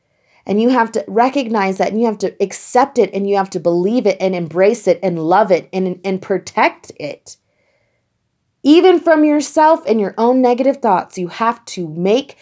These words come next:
a change by taking action and protect your value, protect your worth. Start drawing those lines in the sand.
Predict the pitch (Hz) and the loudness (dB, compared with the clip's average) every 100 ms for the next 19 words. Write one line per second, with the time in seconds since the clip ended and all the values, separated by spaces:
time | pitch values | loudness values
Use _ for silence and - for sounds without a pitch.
0 | _ _ _ _ - 185 170 - - 214 | _ _ _ _ -4 -2 -2 -8 -4 -2
1 | 208 220 - 175 185 - 196 196 185 - | -2 -4 -2 -2 -2 -2 -2 0 -8 -8
2 | - 208 254 - 165 - 214 _ _ _ | -4 -4 -4 -8 -10 -12 -18 _ _ _
3 | _ _ _ _ _ _ - 202 190 190 | _ _ _ _ _ _ -6 -4 -4 -6
4 | 175 - - 277 302 - - _ _ _ | -10 -14 -2 2 2 -2 -20 _ _ _
5 | _ _ _ _ 165 165 190 185 170 160 | _ _ _ _ -4 2 4 4 0 -2
6 | 160 160 170 - 180 - 247 262 - 185 | -6 -8 -12 -12 -14 -8 -6 -6 -4 -6
7 | 160 156 151 156 _ _ _ _ _ _ | -4 -4 -4 -8 _ _ _ _ _ _
8 | _ _ _ _ _ _ _ _ _ _ | _ _ _ _ _ _ _ _ _ _
9 | _ _ _ _ _ - 220 233 214 170 | _ _ _ _ _ -6 0 0 -2 -4
10 | 185 214 254 277 269 233 208 208 208 214 | 2 4 4 2 2 0 0 0 0 -2
11 | 202 202 190 196 196 190 180 190 | -2 -4 -4 -4 -4 -4 -6 -16